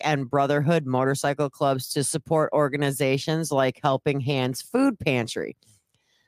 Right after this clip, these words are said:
The goal is to stamp out hunger and feed as many families in need during the holiday season. So far in twenty twenty-three,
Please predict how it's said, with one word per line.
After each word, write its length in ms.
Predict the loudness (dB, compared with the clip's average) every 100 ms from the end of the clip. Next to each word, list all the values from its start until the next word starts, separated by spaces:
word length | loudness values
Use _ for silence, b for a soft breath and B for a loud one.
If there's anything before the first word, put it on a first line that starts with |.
| _
The 80 | 0
goal 280 | 4 4 4
is 120 | 2
to 80 | -2
stamp 400 | 0 0 2 2
out 160 | 4
hunger 480 | 4 2 4 2 2
and 260 | 2 0 0
feed 240 | 0 2
as 160 | 2 2
many 280 | 2 2
families 500 | 0 0 2 2 0
in 200 | 0 0
need 280 | 0 0 0
during 320 | 2 2 2
the 80 | 0
holiday 500 | 0 2 2 2 0
season. 600 | 0 -2 0 0 0 -2 -8 _ _ _ _ _
So 300 | 0 4 4
far 340 | 4 4 6
in 140 | 4 0
twenty 340 | 0 2 2
twenty-three, 840 | 0 2 2 2 0 2 2 0